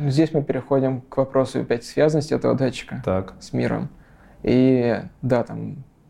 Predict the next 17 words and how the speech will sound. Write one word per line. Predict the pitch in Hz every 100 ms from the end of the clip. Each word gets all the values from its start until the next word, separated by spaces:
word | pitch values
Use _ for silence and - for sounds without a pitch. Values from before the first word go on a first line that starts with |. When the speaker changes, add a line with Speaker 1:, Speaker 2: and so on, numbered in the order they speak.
| _ _ - -
Speaker 1:
если | 139 139 127
бы | 127
эта | 127
связь | - 131 123
будет | 123 127
по | 123
Wi-Fi, | 127 123 170
предположим, | 170 139 131 123 120
чаще | 117 139 139
всего | - 127 143
всё | - 135
это | 127
питается | - 127 123 120
от | 113
двести | 120 120 120
двадцать. | 120 117 - - _ _
Speaker 2:
Ага. | 110 101 127